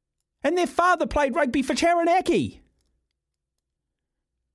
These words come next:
And let's just continue to romant-, r-, romanticise what was a nice story for a week. When are you gonna realise Akira Awani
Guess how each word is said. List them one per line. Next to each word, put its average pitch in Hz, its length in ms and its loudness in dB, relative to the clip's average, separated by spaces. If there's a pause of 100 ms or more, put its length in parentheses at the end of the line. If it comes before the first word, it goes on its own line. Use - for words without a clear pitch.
(960)
And 294 80 0
let's - 160 -2
just - 160 -2
continue 349 400 0
to 320 80 2
romant-, 311 420 0
r-, 233 140 -2
romanticise 285 960 0 (1080)
what 277 180 0
was 277 540 2
a 208 80 0
nice 269 300 2
story 285 360 2
for 214 200 -2
a 185 60 2
week. 151 320 -2 (2250)
When 381 120 0
are 392 40 0
you 359 60 0
gonna 349 220 0
realise 285 760 0
Akira 339 460 0
Awani 269 680 0